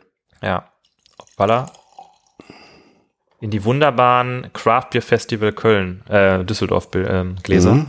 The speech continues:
Speaker 1: schütte ich noch mehr von diesem überraschend schmeckenden Bier.
Speaker 2: Ja. Prösterchen.
Speaker 1: Ja, zum Wohl.
Speaker 2: Auf das Monorepo.
Speaker 1: Ja.
Speaker 2: Mhm. Was gelüstet ist dir bei dem Monorepo?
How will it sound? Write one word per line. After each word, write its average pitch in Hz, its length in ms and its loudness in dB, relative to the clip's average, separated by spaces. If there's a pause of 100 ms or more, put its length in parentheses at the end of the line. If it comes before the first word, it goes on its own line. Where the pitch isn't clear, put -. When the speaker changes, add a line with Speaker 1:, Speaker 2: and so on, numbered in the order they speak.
Speaker 1:
schütte - 260 -6
ich 95 140 -6
noch 104 140 0
mehr 110 300 2 (680)
von 101 180 -2
diesem 101 520 -2 (1000)
überraschend 107 420 0
schmeckenden 123 480 -4
Bier. 110 220 -2 (1300)
Speaker 2:
Ja. 113 260 2 (1400)
Prösterchen. 90 420 4 (120)
Speaker 1:
Ja, 113 120 -2 (140)
zum 98 160 -8
Wohl. 101 180 -4 (1040)
Speaker 2:
Auf 101 100 0
das 107 120 2
Monorepo. 95 460 2 (200)
Speaker 1:
Ja. 101 180 -4 (1000)
Speaker 2:
Mhm. 139 300 4 (1040)
Was - 220 -2
gelüstet - 460 0
ist - 160 -8
dir 165 180 2
bei 147 120 0
dem 160 100 2
Monorepo? 98 480 4